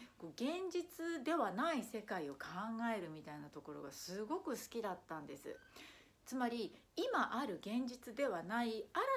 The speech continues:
たな世界を作るみたいなことが私はすごく好きだったんです。多分そこにはこう、今現在のこう、幸せとはちょっと程遠いような自分、満たされてない自分みたいなのが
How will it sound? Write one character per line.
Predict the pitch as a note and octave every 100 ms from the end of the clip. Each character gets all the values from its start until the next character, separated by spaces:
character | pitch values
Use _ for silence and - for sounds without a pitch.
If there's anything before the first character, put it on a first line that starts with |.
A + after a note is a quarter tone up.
| A#4
た | G#3
な | E3+
世 | B3+
界 | C#4 A#3 G#3 E3
を | A3 G#3 D#3 -
作 | - - F#4 E4
る | D#4+ C4
み | A#3+
た | - E3+
い |
な | D#3+
こ | D3 E3+
と | A3+
が | G3+ A#3+
私 | F3 G#3+ G#3+ A3+
は | G#3+
す | - F#3
ご | F#4
く | -
好 | A3+ -
き | A3+
だ | G3
っ | F#3+
た | -
ん | D#3
で | D3+
す。 | E3 - - - -
多 | D#4
分 | B3+
そ | F#3+ A3+
こ | G#3+ D#4
に | F4+
は | C4+ B3 G#3+
こ | E3+ E3
う、 |
今 | G3+ A#3+ D4
現 | D#4 D#4+ D4
在 | A3+ F#3
の | D#3+
こ | E3 D#3 E3
う、 | D#3
幸 | - - C4 D4 D4 D#4
せ | D4+ D4
と | D4+
は | B3
ち | - A#3
ょ |
っ |
と | B3+
程 | - G#3+ C4
遠 | C4+ D4+ C#4+ C#4+
い | B3
よ | G3
う | D#3
な | D3
自 | -
分、 | D#3 F3 E3+
満 | F3
た | C#4+
さ | D4 E4+
れ | D4
て | A3
な | F3 B3
い | A3
自 | D3+
分 | D3+ F3 F#3
み | G3
た | G3+
い | E3+
な | D#3
の | D3+
が | -